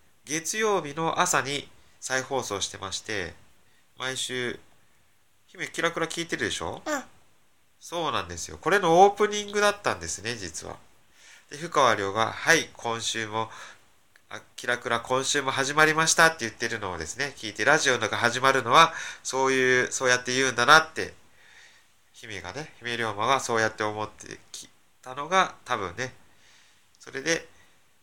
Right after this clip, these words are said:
Speaker 1: 「キラクラ今週も始まりました」ってラジオが始まるんだよね。
Speaker 2: うん。
Speaker 1: これミステリーでした。っていうか、謎が解けちゃいましたけども、<laughs> そういうことで、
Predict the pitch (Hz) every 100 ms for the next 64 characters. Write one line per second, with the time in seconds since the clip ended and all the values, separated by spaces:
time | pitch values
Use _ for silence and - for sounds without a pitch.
0 | _ _ _ _ _ _ _ _ - 107
1 | 101 98 98 95 104 101 101 101 104 107
2 | 101 98 - 135 131 - 92 92 95 90
3 | 80 82 87 85 80 80 123 - - 294
4 | - _ _ _ _ _ _ _ _ _
5 | _ _ _ _ 113 110 127 127 - 95
6 | 92 90 - - - 170 160 123 110 123
7 | 131 123 196 175 - 101 95 92 92 87
8 | 85 107 117 120 170 - 147 151 147 139
9 | 139 131 131